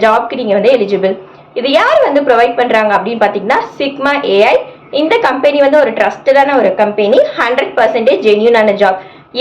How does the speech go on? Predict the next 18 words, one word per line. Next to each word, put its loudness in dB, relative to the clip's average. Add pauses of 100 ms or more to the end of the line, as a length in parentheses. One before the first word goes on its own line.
எந்த -2
ஒரு 2
இன்வெஸ்ட்மெண்ட்டும் 0
பண்ண 0 (120)
தேவை 2 (120)
கிடையாது, 2 (160)
எந்த 2 (120)
எக்ஸாமுமே -2 (100)
கிடையாது. 0 (480)
நம்ம -2 (120)
அப்ளை -2 (120)
பண்ற 2 (360)
ரெஸ்யூமே 2
பொறுத்து 2 (100)
ஷார்ட் 0
லிஸ்ட் 0
ஆச்சு -2
அப்படின்னா -2